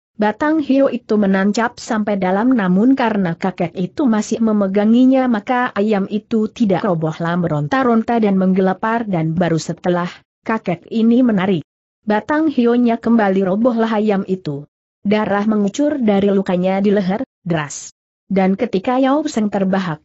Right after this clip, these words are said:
dan meminta agar pangeran itu menyuruh orangnya mengambil ayam itu, yang tampak dari dalam cermin maka Tan Ong Ya meloncat dan bertepuk tangan memanggil pelayan.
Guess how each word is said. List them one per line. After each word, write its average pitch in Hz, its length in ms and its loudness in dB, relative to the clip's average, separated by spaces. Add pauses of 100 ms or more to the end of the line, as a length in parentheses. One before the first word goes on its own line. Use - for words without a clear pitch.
dan 190 240 0
meminta 170 640 2
agar 196 400 0
pangeran 240 480 0
itu 262 400 0
menyuruh 214 480 2
orangnya 226 480 0
mengambil 202 560 2
ayam 196 320 0
itu, 226 400 -2 (160)
yang 185 240 2
tampak 220 480 -2
dari 190 320 0
dalam 208 400 0
cermin 233 400 2
maka 202 400 2
Tan 220 320 -4
Ong 202 160 2
Ya 208 160 0
meloncat 185 640 0
dan 185 240 0
bertepuk 180 480 -4
tangan 233 400 0
memanggil 190 640 2
pelayan. 165 560 -2